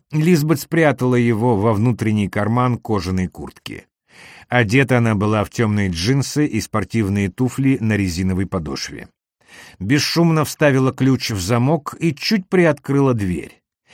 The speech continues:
Прежде чем открыть ее как следует, достала электрошокер из наружного кармана куртки. «Другого оружия не стоило брать, я и так справлюсь с Бьюрманом», решила она заранее.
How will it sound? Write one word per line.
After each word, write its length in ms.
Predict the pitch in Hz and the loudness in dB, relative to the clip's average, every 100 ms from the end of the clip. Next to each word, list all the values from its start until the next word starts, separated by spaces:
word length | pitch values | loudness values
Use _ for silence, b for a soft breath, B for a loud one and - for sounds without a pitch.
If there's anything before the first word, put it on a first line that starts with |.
| B B B - | B B B -4
Прежде 420 | 170 202 170 175 | -2 0 2 0
чем 220 | - 180 | 0 2
открыть 400 | 175 - 160 160 | 2 0 0 0
ее 160 | 147 143 | 2 0
как 200 | 143 131 | 0 -4
следует, 600 | - 156 165 165 165 - - | -2 0 2 2 0 -2 -8
достала 680 | 107 131 - 160 151 139 | -2 -2 -2 0 2 2
электрошокер 880 | 131 131 - 123 120 - 147 143 151 | 0 -2 0 -2 -2 0 -2 0 -4
из 200 | - 120 | -2 -2
наружного 540 | 104 107 117 107 117 101 | 0 0 0 0 -2 0
кармана 440 | 104 92 90 92 | -2 0 0 -2
куртки. 600 | - 69 - - - - _ B B B - | -4 -14 -16 -18 -18 -18 _ B B B -4
«Другого 560 | 110 135 120 131 120 | 0 2 2 4 4
оружия 440 | 120 131 101 120 113 | 4 2 2 2 2
не 140 | 123 | 0
стоило 420 | - 143 104 87 | -2 0 0 0
брать, 380 | 78 85 80 - | -2 -6 -6 -10
я 240 | 85 107 | -4 -2
и 40 | 107 | 0
так 240 | - 110 | 0 -4
справлюсь 600 | - - 92 87 82 82 | -4 -8 -4 -4 -4 -8
с 140 | 95 80 | -8 -6
Бьюрманом», 880 | 85 92 85 73 69 67 65 60 - | -2 0 0 -4 -8 -8 -10 -12 -12
решила 680 | - 98 101 - 123 123 120 | -4 -2 -2 -2 -2 0 -2
она 300 | 95 90 85 | -2 -2 -2
заранее. 720 | 80 87 80 67 60 53 50 | -4 -6 -6 -10 -12 -14 -18